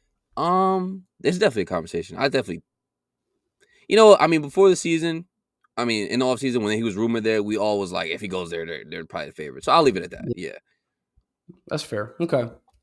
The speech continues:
Speaker 2: Next team I got, keeping it in the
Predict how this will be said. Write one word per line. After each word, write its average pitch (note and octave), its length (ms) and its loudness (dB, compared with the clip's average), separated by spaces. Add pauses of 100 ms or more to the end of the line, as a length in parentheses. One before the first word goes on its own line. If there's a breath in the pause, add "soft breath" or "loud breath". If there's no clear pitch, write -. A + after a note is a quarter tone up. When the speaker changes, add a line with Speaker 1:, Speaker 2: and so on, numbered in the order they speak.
(1400)
Speaker 2:
Next G3 320 4
team G#3+ 200 4
I G3+ 100 6
got, E3 400 4 (240 loud breath)
keeping F#3 300 2
it C#3+ 80 0
in C#3 120 2
the C3+ 80 0